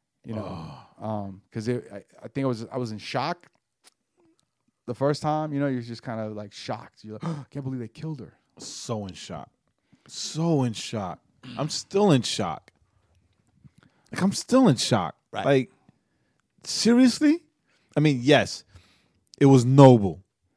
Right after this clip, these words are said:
Speaker 2: right, that she sacrificed herself,
Speaker 1: Right,
Speaker 2: right?
Speaker 1: and, and they did, and they, they tied it into a couple of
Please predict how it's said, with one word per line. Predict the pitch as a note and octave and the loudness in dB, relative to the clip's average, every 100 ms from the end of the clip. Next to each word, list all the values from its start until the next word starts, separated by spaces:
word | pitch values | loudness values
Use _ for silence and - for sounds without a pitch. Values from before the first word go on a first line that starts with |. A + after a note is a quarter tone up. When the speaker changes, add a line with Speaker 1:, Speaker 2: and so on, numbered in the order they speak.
| - | -2
Speaker 2:
right, | G#2+ A2+ | 0 0
that | A2 - | -2 -2
she | A#2+ | -4
sacrificed | - C3 A#2+ A#2+ B2 A2 - | 2 2 2 -2 -2 -4 -4
herself, | G2+ - F2+ E2+ D3+ | -8 -8 -10 -8 0
Speaker 1:
Right, | D3 C#3 | 2 4
Speaker 2:
right? | C#3 | 0
Speaker 1:
and, | B2+ B2 | -4 -8
and | C3 | -6
they | B2+ | -6
did, | A#2+ B2+ - C3 | -4 -6 -8 -8
and | B2+ | -6
they, | B2 | -6
they | A2+ A#2 | -6 -10
tied | - C3+ C3 | -6 -6 -4
it | B2 | -4
into | B2 A#2+ B2+ | -6 -6 -8
a | |
couple | - B2 | -6 -6
of | A#2+ | -6